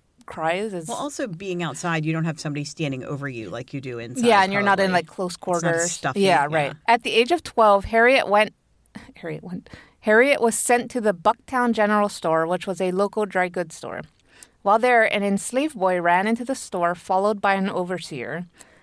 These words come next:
Speaker 1: The boy ran past Harriet, and the overseer told her to grab the boy, but Harriet refused. And so he picked up a two-pound weight and threw it at,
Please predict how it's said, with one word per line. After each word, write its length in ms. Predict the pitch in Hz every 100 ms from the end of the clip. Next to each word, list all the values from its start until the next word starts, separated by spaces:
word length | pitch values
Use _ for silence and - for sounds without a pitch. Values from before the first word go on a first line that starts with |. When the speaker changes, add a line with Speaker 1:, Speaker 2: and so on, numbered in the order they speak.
| _
Speaker 1:
The 100 | 196
boy 280 | 180 214 202
ran 280 | 185 190 220
past 300 | 220 214 -
Harriet, 360 | 214 208 208 -
and 100 | 180
the 80 | 185
overseer 600 | 185 196 208 226 202 196 - _ _ -
told 280 | 226 226
her 120 | 214 220
to 100 | 196
grab 400 | 151 190 202 196
the 80 | 185
boy, 320 | 156 139 139
but 220 | 165 170
Harriet 400 | 196 202 208 202 185
refused. 760 | 190 - 214 160 151 156 - _ _ _ _ _ _ _
And 160 | 196 196
so 120 | 220
he 160 | 208
picked 360 | - - 254 -
up 220 | 135 -
a 80 | 202
two-pound 640 | - - 254 - 233 196
weight 340 | 202 185 175 -
and 160 | 196 180 - -
threw 300 | 208 254 247
it 100 | -
at, 180 | 165